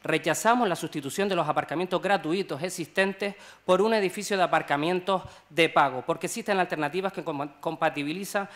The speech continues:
la no destrucción de bolsas de aparcamiento en otras áreas ma-, con la construcción, perdón, de bolsas de aparcamiento en otras áreas de la zona de Arguineguín. Con esta obra, usted va a propiciar que los vecinos paguen tres veces esta inversión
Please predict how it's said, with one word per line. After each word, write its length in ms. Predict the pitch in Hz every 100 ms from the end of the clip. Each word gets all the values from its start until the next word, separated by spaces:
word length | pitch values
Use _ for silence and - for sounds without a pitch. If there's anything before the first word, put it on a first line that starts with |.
| - -
la 240 | - 170 165
no 180 | 208
destrucción 640 | 220 190 156 147 196 202 190
de 100 | 170
bolsas 260 | 190 202
de 80 | 180
aparcamiento 520 | 165 151 147 170 180
en 80 | 165
otras 260 | 165 165 151
áreas 220 | 160 160
ma-, 320 | 156 170 - - -
con 160 | - 196
la 100 | 185
construcción, 460 | 180 - 156 196 190
perdón, 360 | 165 165 185 - - -
de 200 | - 160
bolsas 280 | 170 196 202
de 100 | 180
aparcamiento 580 | 151 156 151 151 165 165
en 60 | 156
otras 300 | 156 156 143
áreas 340 | 156 160 156 147 - -
de 160 | 143 160
la 120 | 143
zona 220 | 156 156
de 60 | 147
Arguineguín. 440 | 135 139 131 135
Con 160 | 127 180
esta 280 | 185 185 202
obra, 300 | 240 262 254 - -
usted 280 | 160 208
va 100 | 190
a 60 | 185
propiciar 640 | 175 160 147 - 220 247
que 80 | 214
los 100 | 175
vecinos 340 | 160 196 180
paguen 260 | 175 185 170
tres 180 | 160 160
veces 260 | 208 202
esta 200 | 196 190
inversión 560 | 170 156 143 208 214 131